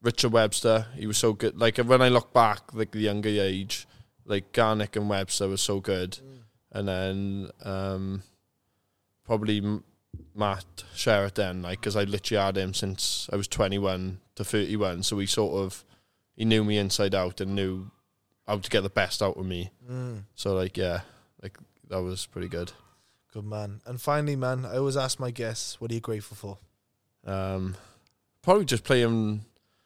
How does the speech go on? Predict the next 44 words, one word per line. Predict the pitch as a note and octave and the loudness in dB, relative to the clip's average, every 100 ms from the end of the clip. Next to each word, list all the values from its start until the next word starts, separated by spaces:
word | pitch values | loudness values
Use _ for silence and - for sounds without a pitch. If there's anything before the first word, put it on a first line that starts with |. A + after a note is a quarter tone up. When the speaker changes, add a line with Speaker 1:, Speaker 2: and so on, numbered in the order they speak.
| _ _ | _ _
Speaker 1:
rugby | B2 A#2+ - C#3 | 2 4 4 2
for | A#2 | 4
as | B2 B2 | 4 6
long | B2 | 4
as | A#2+ | 4
I | A#2 | 4
did, | C3 B2+ | 6 6
sort | - B2+ | 6 2
of | A#2+ | 4
thing, | C3+ B2+ B2 A2+ | 4 4 0 -2
all | A#2 A#2 | 0 4
the | |
way | A#2 | 4
from | - A2+ | 2 0
seven | G#2+ A#2 G#2+ G#2 G#2+ G#2 | 2 6 6 4 2 0
to, | A2 | 0
like, | G2+ G2 - | -2 -2 -6
thirty-one. | - A2 - A2 G#2+ G#2+ A2 _ _ _ _ _ _ _ _ | 0 2 2 2 4 2 -2 _ _ _ _ _ _ _ _
Uh, | G2 F#2 F#2 - | -2 0 -2 0
and | G#2+ | 2
then | G#2 | 4
obviously | G#2+ G2 G#2+ | 4 4 0
playing | F#2+ A2 G2 | 2 2 2
professionally | G2 - G2+ F#2 A2 G#2 | -2 2 2 2 0 -2
from | G2 G#2 | 0 0
when | G#2 | 2
I | |
was, | G2+ G#2 | 0 0
like, | G2 | 0
eighteen | G2+ F#2+ - A2 G#2 | -2 -2 -2 0 0
to | G#2 | -2
thirty-one | G2+ G#2+ G2 G#2 G#2 | -4 -2 2 2 0
is | G2 | -4
probably | - G#2+ G2+ G#2 - - - - - - - - - - | 0 0 0 -6 -6 -18 -20 -20 -20 -20 -20 -20 -20 2
when | B2 | 6
I | C3 | 6
was, | A#2+ - - - - - | 6 -4 -14 -20 -10 0
'cause | C#3 | 6
I | D3+ | 6
come | D3+ C#3+ | 6 2
through, | - C3+ B2+ | 4 4 6
like, | A#2+ A2+ | 6 6
quite | C3 A#2 | 6 6
early, | A2+ A2+ A2+ G#2 F#2+ A2 | 8 8 6 4 0 -2